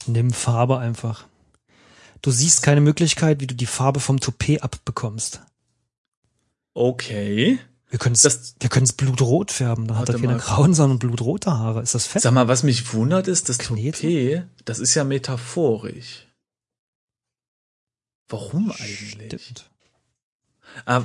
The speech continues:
Speaker 1: Ah, was war, glaub ich, beschrieben? Irgendwas sah aus wie ein Toupet bei ihm oder so.
Speaker 2: Sein Haar ist braun mit ein paar grauen Flecken. Okay,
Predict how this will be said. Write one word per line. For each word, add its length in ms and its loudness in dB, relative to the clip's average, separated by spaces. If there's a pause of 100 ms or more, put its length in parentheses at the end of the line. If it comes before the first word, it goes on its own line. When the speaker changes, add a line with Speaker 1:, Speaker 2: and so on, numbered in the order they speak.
Speaker 1:
Ah, 320 6
was 180 4
war, 140 2
glaub 140 4
ich, 100 0
beschrieben? 540 0
Irgendwas 360 2
sah 140 2
aus 340 0
wie 260 0
ein 200 0
Toupet 420 -2
bei 120 0
ihm 280 -6
oder 160 -6
so. 300 -10 (4000)
Speaker 2:
Sein 360 2
Haar 140 4
ist 240 -4
braun 680 2 (240)
mit 220 -2
ein 180 0
paar 160 -2
grauen 400 2
Flecken. 800 -6 (1040)
Okay, 340 0